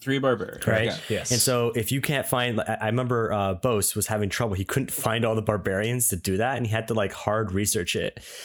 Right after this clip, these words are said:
Speaker 2: um, which
Speaker 1: Right.
Speaker 2: in the early game, because you keep getting all these, like, these Eurekas, his science was, like, two per turn or something like that.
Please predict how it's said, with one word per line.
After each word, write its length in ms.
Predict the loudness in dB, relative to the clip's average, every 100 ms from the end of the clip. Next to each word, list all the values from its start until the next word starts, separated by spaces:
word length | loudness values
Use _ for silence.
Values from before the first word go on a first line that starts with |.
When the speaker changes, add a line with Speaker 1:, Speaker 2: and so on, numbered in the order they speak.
| -10 -2
Speaker 2:
um, 460 | 0 2 0 0 0
which 240 | -2 2
Speaker 1:
Right. 220 | 2 2 0
Speaker 2:
in 100 | 0
the 140 | 2
early 240 | 2 2 2
game, 320 | 2 2 2
because 240 | 0 0
you 40 | 0
keep 220 | -2 -2
getting 160 | 0 0
all 140 | 0
these, 220 | 0 0
like, 340 | 0 0 -4 -16 _
these 200 | -2 0
Eurekas, 640 | 0 0 0 2 2 0
his 180 | 0 0
science 280 | 2 0 0
was, 100 | 0
like, 240 | 0 -2
two 320 | -2 0 0 0
per 180 | -2
turn 360 | -2 -2 -2 -2
or 80 | -2
something 320 | -4 -6 -6
like 160 | -6 -4
that. 320 | -6 -6